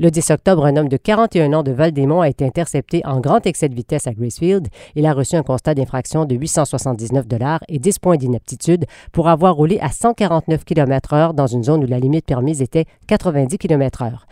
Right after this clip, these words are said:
Son permis a été suspendu immédiatement pour une période de sept jours. Et finalement, un homme de quarante-deux ans de Toronto a également été intercepté le dix octobre dernier. Le conducteur a reçu cette fois un constat d'infraction de cinq cent quarante-quatre dollars et six points d'inaptitude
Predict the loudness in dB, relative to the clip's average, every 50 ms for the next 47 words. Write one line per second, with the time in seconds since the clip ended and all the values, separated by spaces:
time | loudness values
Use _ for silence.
0 | -20 -20 -20 -12 0 2 2 4 4 2 2 2 2 2 2 2 0 -2 -4 -4
1 | -6 -8 -4 0 0 2 2 0 -2 0 2 4 4 6 4 4 4 0 -2 0
2 | 0 -2 -2 -2 -2 0 0 0 0 -2 -2 -2 0 0 0 0 0 0 0 0
3 | -2 -8 -6 -2 -2 -2 -2 -2 -4 -4 -4 -4 -8 -14 -20 _ _ -20 -20 -20
4 | -6 -2 -2 0 2 2 4 4 4 4 4 4 6 6 6 4 4 4 4 2
5 | 2 2 2 4 4 4 4 2 2 4 4 4 4 2 2 2 2 4 4 4
6 | 2 2 2 2 2 2 2 2 2 2 2 2 2 2 0 0 0 -2 -2 0
7 | 0 -2 -2 -2 -4 -4 -2 0 0 2 2 2 0 -2 -4 -4 -6 -12 -14 _
8 | _ _ _ -6 -6 -4 0 0 0 0 2 0 -2 0 -2 -2 -2 -2 -2 -2
9 | -2 -4 -8 -14 -4 -2 -2 0 2 0 0 0 -2 -2 -2 -2 0 -2 -2 -2
10 | -2 -4 -2 -2 -4 -4 -2 -4 -4 -2 0 0 0 0 0 -2 -4 -4 -4 -4
11 | -2 -2 -2 -2 -2 -4 -4 -8 -6 -4 -4 -2 -2 -2 -2 -2 -2 -2 0 -2
12 | -4 -4 -4 -4 -4 -4 -4 -2 -2 -4 -4 -2 -2 -2 -2 -2 -2 -2 -2 -4
13 | -4 -6 -6 -6 -8 -4 -2 -2 0 0 0 -2 -2 -4 -6 -10 -14 -2 0 2
14 | 2 2 0